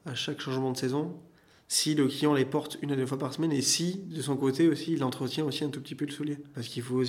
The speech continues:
bien que, bien qu'il passe par moi, il faut aussi qu'il entretienne un tout petit peu. Donc passer un peu de tirage, passer un peu de lait.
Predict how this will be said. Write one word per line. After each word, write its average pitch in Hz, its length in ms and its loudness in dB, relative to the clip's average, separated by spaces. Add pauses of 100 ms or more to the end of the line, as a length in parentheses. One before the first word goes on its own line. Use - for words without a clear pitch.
(120)
bien 143 160 6
que, 139 240 4 (400)
bien 143 140 4
qu'il 143 100 6
passe 135 160 6
par 131 160 0
moi, 156 160 6
il 147 80 4
faut 143 100 0
aussi - 200 0
qu'il - 180 -6
entretienne 139 380 -4
un - 40 -4
tout 143 100 -6
petit 139 160 -8
peu. 143 120 -6 (440)
Donc 120 160 -8
passer 123 200 -4
un 120 40 -4
peu 120 120 -4
de 120 60 -10
tirage, 131 420 -2
passer 131 180 -4
un 120 100 -6
peu 123 140 -8
de 117 140 -2
lait. 139 300 0